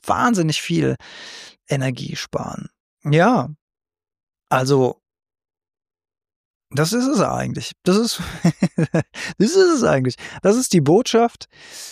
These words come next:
Wir können uns ganz entspannt zurücklehnen. Wir wissen jetzt,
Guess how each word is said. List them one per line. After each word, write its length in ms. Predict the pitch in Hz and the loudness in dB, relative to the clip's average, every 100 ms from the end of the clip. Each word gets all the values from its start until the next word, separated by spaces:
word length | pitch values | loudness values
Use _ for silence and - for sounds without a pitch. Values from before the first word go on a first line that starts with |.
| - | -6
Wir 100 | 165 | -4
können 400 | - 175 220 226 | 0 2 4 2
uns 320 | 196 165 - - | 2 -2 -4 0
ganz 320 | 160 214 226 | 2 2 0
entspannt 520 | - 165 - 151 190 | -2 -2 0 0 0
zurücklehnen. 880 | - 143 170 156 143 143 147 139 - _ _ | 0 0 0 0 0 2 0 -2 -6 _ _
Wir 220 | 135 123 | -2 0
wissen 320 | 175 - 202 | 0 0 0
jetzt, 560 | 165 175 190 - - | 2 2 0 -4 -14